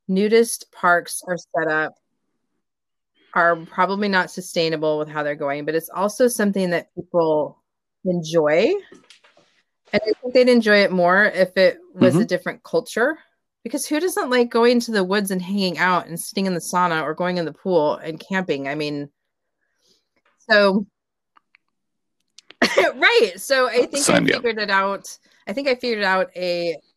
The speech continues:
Speaker 1: a sustainable model that is also a franchise model, um, for nude
Speaker 2: Hmm.
Speaker 1: spaces. Um, so I'm super excited about that. And you know what? I never would have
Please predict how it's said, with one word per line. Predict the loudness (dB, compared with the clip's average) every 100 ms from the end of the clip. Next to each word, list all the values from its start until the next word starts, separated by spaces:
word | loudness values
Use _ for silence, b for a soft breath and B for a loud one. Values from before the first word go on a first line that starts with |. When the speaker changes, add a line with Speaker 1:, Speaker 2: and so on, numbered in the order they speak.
| -12
Speaker 1:
a |
sustainable | -10 -12 -8 -4 -2 0 0 0
model | 2 4 4 4 2
that | 2 -2
is | -4
also | -6 -6 -2
a | -4
franchise | -4 -8 -8 -6 0 0 0 -2
model, | 0 0 0 0 -4 b b b b _ -2 2
um, | 2 0 -8 _ -8
for | -2 2 4 4 2 0
nude | -4 -2 -2
Speaker 2:
Hmm. |
Speaker 1:
spaces. | -4 -4 -2 4 4 4 0 -8 -18 _ -2
Um, | 0 0 -2 -6 -12 -18 _ _ -20 _ _ _ _
so | -6 -4
I'm | -4 -6
super | -6 -6 -2 -4
excited | -2 -2 -2
about | -4 -4
that. | -4 -4 -2
And | -4
you | -4
know | -2
what? | -4 -2
I | -2
never | -2 -2 -2
would | -4
have | -4